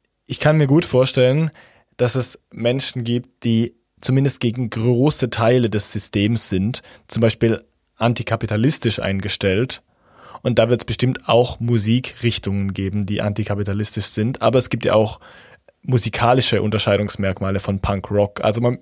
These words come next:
wir müssen sowieso ein bisschen aufpassen, nicht zu verwechseln. Es gibt einerseits Punkrock als Musik, aber es gibt auch Punkrock als Subkultur und das ist nicht unbedingt dasselbe. Nicht alle, die in der Subkultur sind, hören Punkrock und nicht alle, die Punkrock machen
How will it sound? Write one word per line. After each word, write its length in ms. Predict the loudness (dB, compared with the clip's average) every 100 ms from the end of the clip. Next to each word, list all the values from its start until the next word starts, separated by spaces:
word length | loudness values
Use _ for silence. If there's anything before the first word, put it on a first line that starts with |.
| -12
wir 240 | -2 0
müssen 260 | 2 0 0
sowieso 280 | 0 2 2
ein 60 |
bisschen 200 | 2 2
aufpassen, 480 | 2 2 0 -2 -2
nicht 160 | -4 -2
zu 80 |
verwechseln. 520 | -2 0 0 -2 -4 -4
Es 100 | -4
gibt 180 | -4
einerseits 420 | 0 2 4 2 2
Punkrock 640 | 0 0 2 2 0 -4
als 140 | -2
Musik, 480 | 0 2 2 0 -4 -14 -10 0
aber 120 | 0
es 120 | 2
gibt 180 | 0 2
auch 160 | 0 -2 _
Punkrock 640 | 0 0 0 -2 -2 -2 0
als 280 | -2 -2
Subkultur 720 | -2 -2 -2 -2 2 2 2 0
und 120 | -4
das 140 | -4
ist 100 | -2
nicht 220 | -2 -2
unbedingt 320 | -4 -2 -2 -2
dasselbe. 560 | 0 2 2 2 0 -2 -20 -20 -20 -20 _ _
Nicht 260 | -2 0 2
alle, 160 | 2 4
die 120 | 2
in 100 | 2
der 120 | 0
Subkultur 520 | -2 -2 -2 0 -2
sind, 380 | -2 -2 -4 0
hören 300 | 0 2 0
Punkrock 500 | 0 0 0 -4 -2
und 240 | -6 -4
nicht 280 | -4 -4 -2
alle, 180 | -2 -2
die 220 | -2 -2
Punkrock 640 | 0 0 0 0 0 0
machen 500 | 0 0 0 0 -2